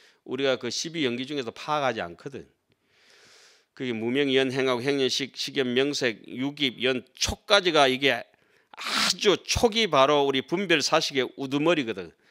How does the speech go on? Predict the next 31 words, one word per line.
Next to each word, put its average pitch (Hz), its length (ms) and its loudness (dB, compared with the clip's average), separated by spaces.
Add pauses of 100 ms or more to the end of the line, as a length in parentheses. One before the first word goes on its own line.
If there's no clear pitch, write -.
(120)
이거 160 140 -2
딱 151 200 0
보면 156 420 2 (800)
한마디도 180 560 2
안 131 180 4
지는 139 240 0
악연, 113 640 0 (360)
지꺼는 170 460 -2
아끼는 156 580 -2
아예, 120 600 2 (920)
딱 156 240 0
있으면 156 560 0
움켜쥐고 160 460 -2
안 120 200 0
나눠주는 151 520 2
아치, - 760 -6 (280)
그다음에 120 500 -2 (640)
조금만 165 560 0
이게 143 380 0
벼슬이 170 320 2
올라가든지 147 580 2
뭐 131 160 -4
교수만 165 460 0
되든지 135 320 -2
박사만 156 480 0
되든지 139 400 -2
뭐 147 240 -4
어디, 139 280 -6
여-, 147 180 -4
여-, 139 280 0
어디 135 260 -6